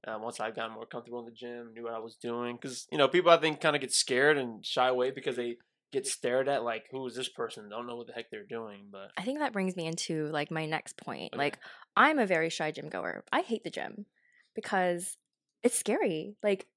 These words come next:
Speaker 2: there's a whole bunch of strangers in this huge facility. You know, you got the gym bros in the corner doing their weights, and then you've got, like, I don't think they're mean, but they look very mean, like the mean girls.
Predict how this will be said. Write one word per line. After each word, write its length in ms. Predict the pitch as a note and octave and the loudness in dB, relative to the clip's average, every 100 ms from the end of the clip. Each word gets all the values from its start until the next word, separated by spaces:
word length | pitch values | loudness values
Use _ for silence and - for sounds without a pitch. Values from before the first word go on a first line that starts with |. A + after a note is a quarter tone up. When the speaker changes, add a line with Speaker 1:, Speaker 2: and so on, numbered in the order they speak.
| _ - | _ 0
Speaker 2:
there's 240 | F#3+ F#3 | 2 2
a 40 | D#3+ | 2
whole 160 | - | 4
bunch 200 | E3+ C#4+ | 6 4
of 60 | - | 0
strangers 600 | - F3 E3 D#3+ D#3+ D#3+ | 0 0 0 -2 -2 -4
in 120 | - | -6
this 200 | E3 E3 | -6 -6
huge 520 | - - - A#3+ A#3 - | -10 -10 -4 -4 -6 -6
facility. 800 | B3 - D3+ D#3 D#3 D#3 D#3+ - - - - - _ _ - | -6 -4 -2 -2 -2 -2 -4 -10 -20 -20 -20 -20 _ _ -2
You 100 | G#3 | 0
know, 60 | |
you 180 | G3 G#3 | 2 2
got 120 | G#3 | 2
the 40 | F#3 | 0
gym 200 | F#3 G#3+ | 0 2
bros 200 | G#3+ G3+ | 2 2
in 80 | G3 | -2
the 40 | F#3+ | -2
corner 520 | F#3 F3+ F3+ F3 F3 F3 | 0 0 2 2 0 -2
doing 200 | F3 F3 | -2 0
their 120 | E3+ | 0
weights, 760 | E3 E3 E3 - - - - G3+ - | 2 0 -2 -4 -10 -8 -8 -6 -2
and 300 | E3 E3+ E3+ | 0 0 0
then 160 | E3+ | -2
you've 180 | E3+ E3+ | -4 -2
got, 240 | E3 D#3+ E3+ | 0 0 0
like, 340 | D#3+ D#3+ - _ - - - _ _ _ _ _ - | 0 -2 -6 _ -20 -20 -20 _ _ _ _ _ 6
I 120 | G#3 | 8
don't 180 | G3 - | 8 6
think 160 | E3 E3 | -2 0
they're 120 | E3 | 0
mean, 400 | D#3+ D#3+ E3 E3 | 0 -2 -2 -4
but 120 | D3+ | -6
they 80 | D#3 | -4
look 220 | D#3 F3+ | -2 -2
very 240 | F#3+ G3 G3+ | -2 -2 -2
mean, 240 | G3+ F#3+ | -4 -6
like 140 | E3+ | -6
the 60 | E3+ | -2
mean 160 | F#3+ G3 | -2 0
girls. 500 | C#3+ - F#3+ - | -2 -4 -8 -10